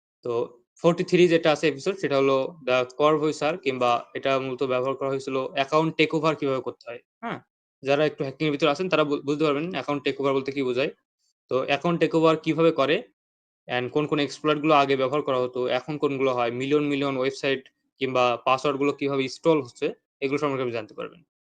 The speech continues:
এইটটি থ্রি এপিসোড, এটা মূলত আউটল ওশান, এটার ভিতরে ইনভেস্টিগেশন ক্রাইম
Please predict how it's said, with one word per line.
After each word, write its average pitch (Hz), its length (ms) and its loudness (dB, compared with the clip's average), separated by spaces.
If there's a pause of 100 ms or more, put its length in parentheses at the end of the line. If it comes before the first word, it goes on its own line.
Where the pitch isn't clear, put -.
(280)
এইটটি 160 280 0
থ্রি 170 440 -2 (280)
এপিসোড, 147 400 -4
এটা 143 220 0
মূলত 143 280 -2 (240)
আউটল 156 400 2
ওশান, 147 420 0
এটার 143 220 -2
ভিতরে 135 240 -2
ইনভেস্টিগেশন 147 680 -2
ক্রাইম 143 460 -2